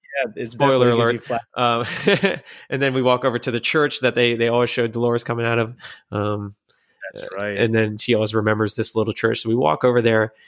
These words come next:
Speaker 2: and, uh, and we, we, we get our pictures. And actually, is, is that still there, or the, the church is still there and everything else is
Speaker 1: Oh, that's right.
Speaker 2: gone?
Speaker 1: Yeah, so Mark brings up something really important.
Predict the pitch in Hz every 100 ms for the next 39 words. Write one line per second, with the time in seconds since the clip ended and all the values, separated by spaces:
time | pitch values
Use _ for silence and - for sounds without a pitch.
0 | - _ - 107 107 107 101 101 160 _
1 | - 107 104 104 107 107 113 110 120 110
2 | 117 113 - 113 - 113 107 - 110 107
3 | 101 - _ _ _ _ _ - 143 143
4 | 156 151 131 - _ - - _ 120 110
5 | 113 - _ _ _ _ _ _ _ _
6 | - 113 147 151 - 147 143 143 156 120
7 | 117 110 110 - - 117 113 - 147 170
8 | - 156 151 151 151 151 - 113 117 139
9 | 120 123 120 127 131 127 120 - _ _
10 | _ _ _ _ - 117 135 143 135 120
11 | 113 - 107 117 127 117 - 110 123 131
12 | 127 117 123 135 139 131 - - 120 110
13 | 107 107 110 101 - 123 117 110